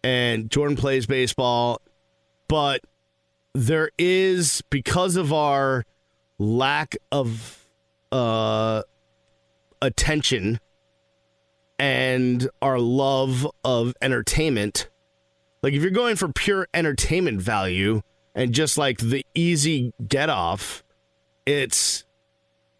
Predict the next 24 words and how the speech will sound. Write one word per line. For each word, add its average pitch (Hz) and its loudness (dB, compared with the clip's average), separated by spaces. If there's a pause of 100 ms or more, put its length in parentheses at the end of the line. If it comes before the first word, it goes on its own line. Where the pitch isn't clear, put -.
(320)
the 135 0
home 143 2
run. 135 0
You 147 0
like 160 0
the 139 0
home 139 2
run 123 0
derby 143 0
because 113 -2
it's 117 -2
just 131 -4
literally 147 2
watching 123 0
dudes 107 0 (260)
hit - -4
balls 107 0
far. 80 -2 (920)
And, 120 0
like, 117 -2
who 151 0
doesn't 131 -2
like 113 -2
that? 76 -4